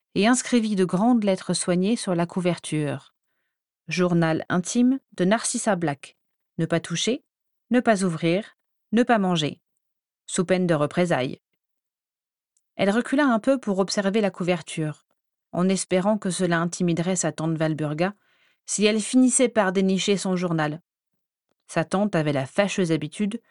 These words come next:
de fouiller absolument partout et d'examiner avidement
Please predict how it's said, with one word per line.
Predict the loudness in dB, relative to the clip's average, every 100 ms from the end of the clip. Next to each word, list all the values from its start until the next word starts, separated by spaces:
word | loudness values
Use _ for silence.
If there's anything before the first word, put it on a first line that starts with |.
| _ _ _
de | -4
fouiller | -2 0 2 0 -4
absolument | -10 -8 -4 0 2 0 0
partout | -4 -6 -12 -14 _ _ _ _
et | -2
d'examiner | 0 0 0 2 2 2 -2 _
avidement | -4 -2 -2 -2 -2